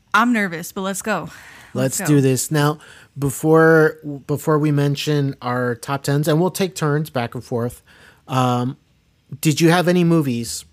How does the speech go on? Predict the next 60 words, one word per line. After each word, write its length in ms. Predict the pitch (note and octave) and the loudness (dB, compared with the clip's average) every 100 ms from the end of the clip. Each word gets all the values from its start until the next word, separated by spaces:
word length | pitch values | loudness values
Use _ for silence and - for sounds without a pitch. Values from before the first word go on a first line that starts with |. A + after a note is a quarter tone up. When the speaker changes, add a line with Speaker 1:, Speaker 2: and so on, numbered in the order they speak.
| _ _ - | _ _ -8
Speaker 2:
that 140 | C3 | -4
were, 120 | C3 B2 | -2 -2
like, 360 | A#2+ - _ | -4 -6 _
this 220 | - E3+ | 0 0
close 280 | - F3 C#3+ | 2 2 2
to 80 | - | 0
making 240 | D3 C#3+ D3 | -2 0 0
the 60 | |
list 300 | C3+ C3+ B2 C3 | 0 0 -2 -2
and 200 | B2 A#2+ | -2 0
they 80 | |
were 140 | B2 A#2+ | -2 -2
like, 340 | A2+ G#2+ - _ _ _ | -4 -10 -14 _ _ _
"Ah, 380 | - D#3+ C3 G3 G#3+ G#3+ G#3 | 0 0 0 -2 -4 -4 -4
I, 40 | |
I 20 | G#3 | -2
gotta 220 | G#3 G#2 | -2 -4
Speaker 1:
Um, 60 | |
Speaker 2:
cut 120 | G#2+ A#2 | -4 -6
it 80 | A2+ | -6
out 140 | A2+ | -8
of 100 | G#2 G2 | -10 -12
the 60 | |
top 220 | - G#2+ | -14 -14
ten"? 160 | - F2+ _ _ _ _ _ _ _ _ _ _ A#3 | -14 -18 _ _ _ _ _ _ _ _ _ _ -4
Speaker 1:
I 140 | B3 | -4
did. 580 | F#3 A3 G#3 A3 C#4 - - | -2 -4 -4 -4 -8 -8 -6
Uh, 380 | A3 G#3 G3+ F#3+ | -4 -4 -4 -6
look, 240 | G3 G3 | -8 -10
give 140 | F#3+ G3+ | -10 -8
me 120 | G#3+ | -8
one 280 | F3 F#3 F#3 | -8 -10 -10
second 260 | F#3 F3+ | -12 -12
and 100 | F3 | -12
I'll 100 | E3 | -12
pull 240 | D#3+ - E3 | -14 -16 -14
them 160 | D#3+ | -12
up 240 | D#3 D#3 - | -12 -14 -14
'cause 400 | E3+ D#3+ D#3+ - | -16 -14 -16 -18
I 60 | F3 | -18
don't 140 | D#3+ | -16
have 180 | E3+ D#3+ | -16 -16
them 160 | D#3+ D#3+ | -18 -18
in 80 | |
my 300 | D#3+ D#3 - F3+ _ _ | -18 -18 -20 -20 _ _
list 320 | F#3 D#3+ - | -16 -14 -16
at 80 | - | -18
all. 220 | - - F#3+ | -18 -18 -10
Like, 100 | G3 | -2
I 80 | G#3 | 0
didn't 160 | G#3+ | 0
have, 220 | F3+ F#3 F3 | -2 -6 -6
like, 140 | E3+ | -8
a 240 | D#3+ E3 - _ _ _ | -6 -8 -10 _ _ _
top 260 | - F#3 - | -6 -6 -4
twenty 440 | A#3+ G#3 F#3 F3 | -2 -2 0 -2
and 120 | F3 | -4
then 100 | F3 E3+ | -4 -6
I 120 | E3 | -8
j-, 180 | D#3+ | -10